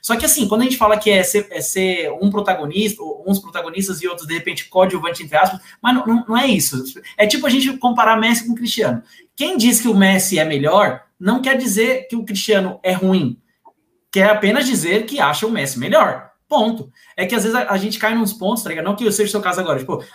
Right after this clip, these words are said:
"Ah, eu prefiro o Cristiano. Ah, mas não sei o que, o Messi." Não, cara, eu não tô falando que o Messi é ruim. Eu tô falando só que eu prefiro um. Eu não tenho que definir que eu, quem eu prefiro. Eu prefiro esse um. É tipo a gente aqui. Acho, achamos que o Mbappé vai ser o, o coadjuvante.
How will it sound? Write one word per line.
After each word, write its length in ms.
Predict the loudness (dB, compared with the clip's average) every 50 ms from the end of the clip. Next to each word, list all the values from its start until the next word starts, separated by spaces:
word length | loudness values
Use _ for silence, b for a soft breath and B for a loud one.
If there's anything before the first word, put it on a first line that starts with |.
| B
"Ah, 120 | 0 0 0
eu 60 | 2
prefiro 300 | 2 0 0 2 0 -2
o 20 |
Cristiano. 480 | -2 -2 -4 -2 0 0 2 2 0 0
Ah, 260 | 0 0 2 2 2 0
mas 160 | 0 0 0
não 60 | 0
sei 140 | -2 -4 -2
o 20 |
que, 120 | 0 0 0
o 60 | 2
Messi." 440 | 2 0 0 0 -2 -6 -8 -8 -8
Não, 220 | -6 -6 -6 -4
cara, 220 | -2 -2 -2 -2
eu 40 | -4
não 80 | -4 -6
tô 80 | -4
falando 240 | -4 -2 -2 -2 -4
que 80 | -4 -4
o 60 | -2
Messi 260 | 0 0 -2 -2 -4
é 60 | -4
ruim. 320 | -4 -4 -4 -4 -6 -6 b b b _
Eu 80 | -12 -10
tô 100 | -8 -8
falando 160 | -8 -8 -6
só 140 | -6 -6 -4
que 100 | -4 -4
eu 80 | 0
prefiro 380 | 2 0 0 2 0 -2 0 0
um. 180 | 0 0 -2 B B B
Eu 80 | 0 0
não 40 | 2
tenho 140 | 2 0
que 60 | 2 2
definir 340 | 2 2 4 2 2 2
que 80 | 2 0
eu, 100 | -2 -2
quem 140 | 0 0 0
eu 80 | 0
prefiro. 380 | 0 -4 -6 -2 0 0 0 0
Eu 60 | -2
prefiro 260 | -2 -4 -4 -2 -4
esse 180 | -4 -4 -4 -4
um. 140 | -6 -8 -8 b b b b b
É 80 | 0 2
tipo 140 | 2 2
a 40 | 0
gente 160 | 0 2 0
aqui. 300 | 0 2 2 0 0 B B B 2 4
Acho, 480 | 4 4 4 2 -2 -4 -6 -8 -6 _
achamos 640 | 0 0 0 2 2 2 2 2 2 -2 -4 -6 -10 B B B B _
que 120 | -4 -2
o 160 | 0 2 2 2
Mbappé 340 | 2 0 0 0 2 0 0
vai 140 | 2 0 -2
ser 240 | 0 0 0 0 0
o, 340 | 0 0 -2 -4 -6 -10 -8
o 280 | -8 -6 -6 -6 -8 -4
coadjuvante. 640 | -4 -2 -2 -2 -2 0 0 0 0 0 -4 -8